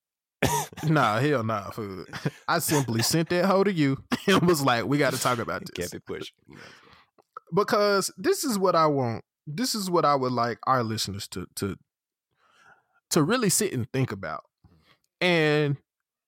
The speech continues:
Speaker 2: the issue with the female orgasm is not, I don't think the problem lies with just one party. I don't think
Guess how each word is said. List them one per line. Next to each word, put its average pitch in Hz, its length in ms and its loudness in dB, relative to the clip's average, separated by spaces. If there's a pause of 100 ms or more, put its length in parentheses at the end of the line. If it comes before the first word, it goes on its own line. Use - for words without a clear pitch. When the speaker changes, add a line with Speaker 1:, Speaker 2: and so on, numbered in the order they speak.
(420)
Speaker 2:
the 143 280 0
issue 277 320 2
with 190 220 0
the 143 80 0
female 156 520 2
orgasm 101 640 -4 (1300)
is 135 300 2
not, 139 480 0 (420)
I 190 100 4
don't 226 300 2
think 202 340 -2
the 143 120 2
problem 143 640 2
lies 120 760 0 (400)
with 117 440 2 (260)
just 117 500 0 (1000)
one 135 340 2
party. 117 400 0 (420)
I 113 120 -2
don't 117 200 0
think 120 220 0